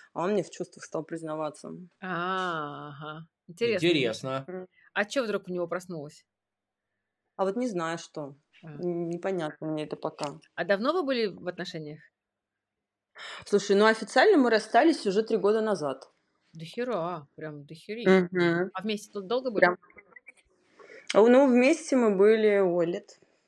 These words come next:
Speaker 1: ну, знаешь, это тоже были такие отношения с
Speaker 2: Да.
Speaker 1: переменными качелями. То мы вместе, то не вместе, то вот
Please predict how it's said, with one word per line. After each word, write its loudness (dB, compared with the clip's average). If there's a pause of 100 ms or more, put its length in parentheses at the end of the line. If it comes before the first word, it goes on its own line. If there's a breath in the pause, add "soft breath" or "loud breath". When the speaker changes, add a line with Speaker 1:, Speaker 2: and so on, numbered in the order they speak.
(240)
Speaker 1:
ну, 4
знаешь, 4
это 2
тоже 8
были 6
такие 4
отношения 0
с -4
Speaker 2:
Да. -6
Speaker 1:
переменными 0
качелями. -4
То 4
мы 6
вместе, 2
то 2
не 4
вместе, 0
то -2
вот -4